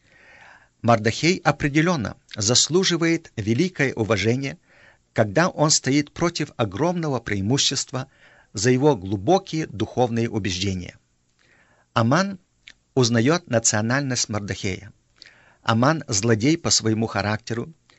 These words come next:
такой же жестокий и дьявольский, как Гитлер, и его приверженцы планируют истребить всех иудеев. Приготовляется специальная виселица,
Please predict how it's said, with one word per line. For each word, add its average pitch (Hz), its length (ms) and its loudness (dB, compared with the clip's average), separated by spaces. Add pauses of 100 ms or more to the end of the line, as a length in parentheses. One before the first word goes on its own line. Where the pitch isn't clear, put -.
(360)
такой 165 320 4
же 170 200 2
жестокий 123 600 0
и 117 160 -2
дьявольский, 139 600 0
как 98 180 -6
Гитлер, 107 460 -6 (440)
и 127 80 2
его 135 400 4 (460)
приверженцы 127 800 0 (500)
планируют 175 640 2
истребить 127 600 0
всех - 400 -4
иудеев. 95 440 -4 (960)
Приготовляется 131 880 0
специальная 120 880 -2
виселица, 143 680 0